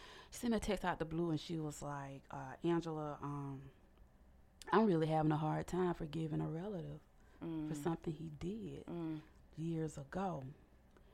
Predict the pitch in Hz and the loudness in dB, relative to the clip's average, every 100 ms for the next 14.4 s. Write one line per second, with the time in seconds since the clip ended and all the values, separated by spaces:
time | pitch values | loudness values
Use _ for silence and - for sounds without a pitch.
0 | - - - - - 208 254 208 156 139 | -20 -20 -20 -12 0 4 6 6 4 -2
1 | 139 160 170 170 175 180 202 - 202 240 | 2 4 6 6 4 2 -2 -6 0 2
2 | 202 165 139 127 147 147 147 147 147 147 | 2 2 0 -2 -2 -2 -2 -2 -2 -4
3 | - - 156 147 135 147 143 - 139 - | -6 -2 0 0 0 -4 -4 -6 -6 -4
4 | 139 135 - 135 131 123 147 - - - | -6 -6 -4 -4 -4 0 2 2 -6 -8
5 | 185 180 151 139 - - - - - - | -2 0 0 -4 -12 -20 -20 -20 -20 -20
6 | - - 180 160 156 - 156 147 139 139 | -12 0 2 2 0 -2 -2 -2 -2 -4
7 | - - - - 165 233 - 170 156 - | -8 -18 -14 -8 -4 -4 -2 -4 -4 -2
8 | 156 151 - 160 151 - 147 - 135 - | 0 0 0 0 2 -2 -10 -10 -14 -12
9 | - 302 - 185 - 151 131 123 127 - | -8 -6 -4 -4 -4 -6 -6 -6 -12 -16
10 | - - - - - - - - - 208 | -20 -20 -20 -20 -20 -20 -20 -10 -6 -6
11 | - 180 - 180 - 226 240 175 220 285 | -4 -4 -4 -6 0 0 0 0 2 2
12 | 262 247 208 185 214 262 190 165 151 165 | 4 6 6 6 4 6 4 4 2 2
13 | 220 302 330 - 294 196 143 147 208 - | 2 2 0 2 4 6 4 2 2 2
14 | 165 139 131 | 0 -2 -8